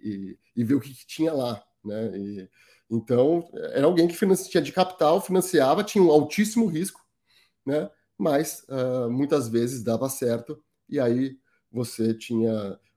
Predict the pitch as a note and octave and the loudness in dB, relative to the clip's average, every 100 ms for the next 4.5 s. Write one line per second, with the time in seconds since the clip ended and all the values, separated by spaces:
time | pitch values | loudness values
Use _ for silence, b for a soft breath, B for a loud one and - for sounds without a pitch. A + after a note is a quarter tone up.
0 | - A2+ A#2 A#2+ A#2 G#2+ - - - _ | -10 -4 -2 -2 -4 -4 -8 -18 -18 _
1 | _ - A2+ - _ - C3+ D#3+ F3+ D3 | _ -8 -8 -8 _ -4 2 6 6 4
2 | A#2+ B2+ E3 C3 A#2+ D#3 C#3+ A2+ A2+ A2+ | 2 2 2 2 2 2 2 2 2 2
3 | A2 - F3+ A#2 C3 A#2 - C#3 G#3 A3+ | 2 2 2 4 2 2 2 4 6 10
4 | E3+ A3 A2 G#2 | 12 12 8 -8